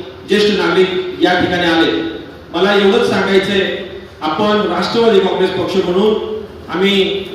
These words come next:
थोडं कमी पडलो असेल, आदरणीय साहेबांनी जो विश्वास आमच्यावरती टाकला ते साफ करण्यासाठी आम्ही पक्ष म्हणून आणि वैयक्तिक अनिल सावंत म्हणून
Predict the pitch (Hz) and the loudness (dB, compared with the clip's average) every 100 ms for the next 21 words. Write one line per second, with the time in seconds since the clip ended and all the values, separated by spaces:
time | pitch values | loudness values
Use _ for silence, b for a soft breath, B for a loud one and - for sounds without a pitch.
0 | - 180 190 190 165 - - - 208 247 | -6 -2 0 0 -2 -6 -6 0 2 4
1 | 196 170 170 160 190 196 170 175 180 165 | 2 4 2 2 0 0 0 0 0 0
2 | 170 185 185 175 165 170 - - - 190 | 0 0 0 2 4 4 2 0 0 0
3 | 160 160 175 170 165 - 170 185 196 - | -2 0 0 0 0 0 0 0 0 -2
4 | - - - 190 185 202 208 202 196 185 | -6 -12 -6 -2 0 0 0 0 -2 -2
5 | 175 175 185 175 185 180 180 185 208 185 | -2 0 2 2 2 0 -2 -4 -2 -2
6 | 185 180 185 175 165 185 190 190 175 196 | 0 0 -2 0 2 4 4 2 0 0
7 | 202 185 170 165 160 165 175 | -2 -2 -2 -2 -2 -4 -4